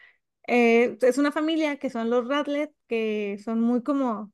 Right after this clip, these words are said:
extravagantes, son una familia in-, inglesa que son, este, aristócratas y súper snobs.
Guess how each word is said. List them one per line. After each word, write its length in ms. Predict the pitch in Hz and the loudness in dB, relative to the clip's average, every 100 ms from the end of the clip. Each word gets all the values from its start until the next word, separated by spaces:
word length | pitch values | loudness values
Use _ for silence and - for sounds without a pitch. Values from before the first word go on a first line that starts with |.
| _ | _
extravagantes, 960 | - 214 - 208 208 233 285 269 233 233 | -12 -12 -8 -6 -2 0 0 0 -2 -2
son 100 | 220 | -4
una 100 | 220 | -4
familia 340 | 226 220 220 | -4 -2 -2
in-, 200 | 226 214 - | -2 -6 -4
inglesa 540 | 240 226 240 240 247 | 0 2 2 2 -6
que 120 | 254 | -6
son, 360 | 254 220 220 214 _ | -6 -6 -8 -10 _
este, 260 | 214 214 226 | -10 -8 -6
aristócratas 880 | 226 208 220 220 226 220 233 240 - | -4 -4 -4 -2 -4 -4 -2 -2 -2
y 140 | 226 | -4
súper 360 | 214 247 226 208 | 0 0 0 -4
snobs. 460 | - 214 240 - | -6 -6 -6 -12